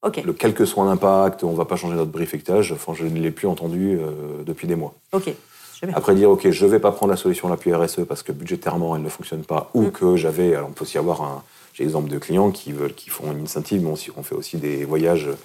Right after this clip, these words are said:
Speaker 2: qui sont mi-incentive et en partie de learning expedition, et t'as une raison d'aller dans,
Speaker 1: Oui.
Speaker 2: dans un pays qui serait pas forcément numéro un sur la liste, euh,
Speaker 1: Mm.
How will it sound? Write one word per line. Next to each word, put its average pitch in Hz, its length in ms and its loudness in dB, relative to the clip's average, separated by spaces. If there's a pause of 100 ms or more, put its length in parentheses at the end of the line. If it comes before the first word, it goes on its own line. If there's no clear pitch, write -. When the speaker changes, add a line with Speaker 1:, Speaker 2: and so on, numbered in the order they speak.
(280)
Speaker 2:
qui - 100 -18
sont - 140 -8
mi-incentive 82 840 0
et 69 100 -2
en 71 80 -6
partie - 300 -8
de 78 60 -4
learning 73 240 -6
expedition, 87 540 -6 (320)
et - 100 -6
t'as - 120 -4
une 78 100 0
raison 95 340 4
d'aller 76 240 0
dans, 67 420 -6
Speaker 1:
Oui. 190 180 2 (300)
Speaker 2:
dans 147 160 -4
un 143 60 -4
pays 92 300 2
qui - 120 -8
serait - 140 -6
pas 82 100 0
forcément 87 320 -2
numéro 82 360 0
un 92 40 0
sur 85 180 0
la 76 100 2
liste, 90 320 -6
euh, 73 440 -6 (320)
Speaker 1:
Mm. 208 80 2